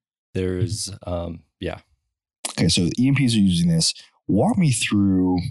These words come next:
Speaker 2: really quickly, and then we're gonna kinda go into your backstory. Uh, walk me through, like, how, how are things traditionally done without what you guys are doing?
Speaker 1: So if you're a smaller company, you're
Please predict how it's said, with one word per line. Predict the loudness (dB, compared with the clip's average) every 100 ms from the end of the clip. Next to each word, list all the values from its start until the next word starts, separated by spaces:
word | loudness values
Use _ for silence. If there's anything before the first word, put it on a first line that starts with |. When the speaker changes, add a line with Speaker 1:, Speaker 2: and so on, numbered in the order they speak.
| -10 _ _ _ _
Speaker 2:
really | -2 2 2 0
quickly, | 0 0 0
and | 2
then |
we're | 2
gonna | 0
kinda | 0 -2
go | 0
into | 0
your |
backstory. | -2 -2 -2 -2 -2 -4 -6 -4 -6 -8 -4
Uh, | 0 2 0 -2
walk | -2 0 2
me | 2
through, | 0 0 2 2
like, | 2 0 -4
how, | -2 0 0 0
how | -2 0
are |
things | 0 0
traditionally | 0 0 0 0 0 0 -2
done | -4 -4 -2 -4 -8 _
without | 0 2 2 0
what | -2
you | -4
guys | -6 -8
are |
doing? | -4 -4 -4 -8 _ -6 -4 -4 -10 -20 _ _ _ _ _ _ -10
Speaker 1:
So | 0 4 6
if | 4 2
you're | -2
a |
smaller | -2 0 0 0
company, | -4 -2 -2 -2 -4
you're | -8 -8 -8 -10